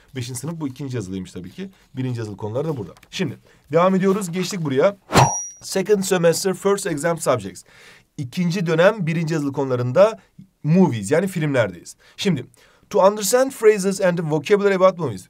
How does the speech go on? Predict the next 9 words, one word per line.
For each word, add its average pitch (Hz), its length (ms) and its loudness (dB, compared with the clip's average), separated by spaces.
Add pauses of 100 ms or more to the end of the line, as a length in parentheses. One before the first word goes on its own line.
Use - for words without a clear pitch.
Filmler 202 380 2
hakkındaki 175 600 -4
kelimeleri 175 360 -2
anlamak. 110 320 -4
Yani 117 220 -2 (400)
"This 247 260 0
movie 180 380 2
is 175 140 -2
about 185 340 0